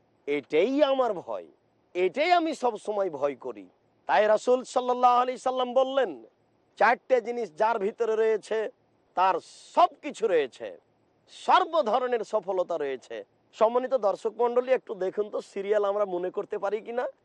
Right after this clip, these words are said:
এক, হিফজ আমানাতিন, আমানতের রক্ষা।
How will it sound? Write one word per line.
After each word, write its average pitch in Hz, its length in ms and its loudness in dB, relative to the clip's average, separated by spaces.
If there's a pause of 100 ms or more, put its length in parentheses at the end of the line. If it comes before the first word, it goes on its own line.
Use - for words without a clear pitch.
(340)
এক, 214 400 6 (760)
হিফজ 247 300 2
আমানাতিন, 185 760 -2 (500)
আমানতের 233 480 2
রক্ষা। 139 600 -4